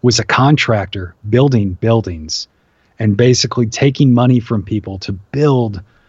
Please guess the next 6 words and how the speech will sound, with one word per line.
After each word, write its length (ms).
places 480
in 100
Tuscaloosa 960
and 180
using 640
his 520